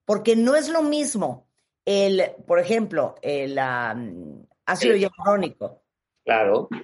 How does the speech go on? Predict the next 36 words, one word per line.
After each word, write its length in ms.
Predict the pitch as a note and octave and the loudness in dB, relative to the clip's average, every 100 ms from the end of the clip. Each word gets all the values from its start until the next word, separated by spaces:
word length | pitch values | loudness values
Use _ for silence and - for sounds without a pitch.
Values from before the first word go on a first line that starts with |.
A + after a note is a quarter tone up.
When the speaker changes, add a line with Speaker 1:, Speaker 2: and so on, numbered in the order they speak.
| - - - | -16 -16 -2
Speaker 1:
Te 120 | F#3+ | -2
ponen 680 | C#3 A#3+ B3+ G#3+ C#3+ A2+ - _ - | 2 2 2 0 -2 -6 -16 _ -2
en 160 | G3+ G3+ | 0 2
el 120 | F#3+ | 2
entrecejo 1000 | F#3+ F#3 F#3 - A#3 A#3 - D3+ - - _ _ | 2 0 -2 2 2 2 2 0 0 -12 _ _
o 200 | E3 F#3 | 2 4
en 100 | F3+ | 4
la 100 | E3+ | 2
frente 600 | D#3+ A3+ B3 B3 A#3 C#3+ - | 0 2 4 4 2 2 0
para 180 | D#3 D#3 | -2 -2
borrarte 440 | D#3 F3 F#3+ A#3+ | 0 0 0 0
las 180 | F#3 D#3+ | 0 0
líneas 240 | F#3 F#3+ | -2 -2
de 60 | F#3+ | -4
expresión 760 | - G#3 G3+ A3 F#3+ A3 A#3 _ _ _ _ | -4 -4 0 2 2 0 -6 _ _ _ _
que 80 | G#3+ | 0
el 120 | G3+ | 2
que 120 | G#3+ | 2
va 120 | G#3 | 2
en 80 | A3+ | 2
la 80 | B3 | 2
boca, 600 | A#3+ B3 B3 G3+ D#3 - _ | 4 2 2 -2 -2 -12 _
que 80 | - | -6
el 100 | C#3 | -4
que 100 | D#3+ | -2
va 120 | D#3 | 0
en 60 | F#3+ | 0
los 140 | G3+ | 0
cachetes, 720 | G3+ G#3 A3+ A3 G3+ E3 - _ _ _ - | 0 -2 0 -2 -2 -4 -6 _ _ _ -2
que 280 | G3 F#3 F3+ | 0 2 0
el 140 | E3+ | 0
que 100 | F#3+ | 2
va 360 | G3 G#3 A3+ - | 4 4 2 0
en 160 | G3 F#3 | 0 2
los 140 | F3 | 2
lagrimales, 840 | F#3 F3+ F#3 G#3+ A#3 D3+ - - | 2 2 0 0 0 -4 -8 -16